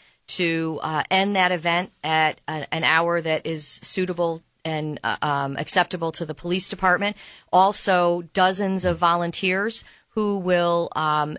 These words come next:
be, you know, at that event, um, and will be patrolling that event to make sure that, uh, you know, that things stay, you know, calm and that, uh,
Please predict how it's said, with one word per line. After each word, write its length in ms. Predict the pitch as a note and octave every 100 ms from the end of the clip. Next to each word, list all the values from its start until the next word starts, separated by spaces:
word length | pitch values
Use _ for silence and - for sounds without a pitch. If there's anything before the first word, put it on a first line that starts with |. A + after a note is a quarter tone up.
| -
be, 460 | F#3 F3 F3 E3+ - _
you 160 | - E3+
know, 220 | D#3+ - _ E3+
at 200 | F3 -
that 200 | F#3 F3+
event, 460 | D#3+ E3+ F3 - - _ _
um, 500 | - D#3+ D#3 D#3 D#3 - -
and 440 | E3 D#3+ D#3 E3
will 180 | E3 D#3+
be 300 | F3 E3+ E3
patrolling 640 | - - - F#3 G3 F#3
that 180 | F3+ F3
event 560 | D#3+ E3+ E3+ - - -
to 220 | F3 E3+
make 240 | E3+ D#3+
sure 400 | - F3+ F3 F3
that, 320 | E3+ E3 D#3+ - - _ -
uh, 240 | E3 E3
you 140 | - G3+
know, 240 | D#3 E3 - -
that 220 | F3 D#3 _
things 480 | - F#3 F3 E3+ - -
stay, 440 | - E3+ E3+ F3 _ _ F3
you 120 | F3
know, 160 | D#3+
calm 540 | D#3 - F3 E3+ F#3+ G3+
and 180 | E3+ E3
that, 280 | D#3 - -
uh, 360 | D#3+ D#3 B2+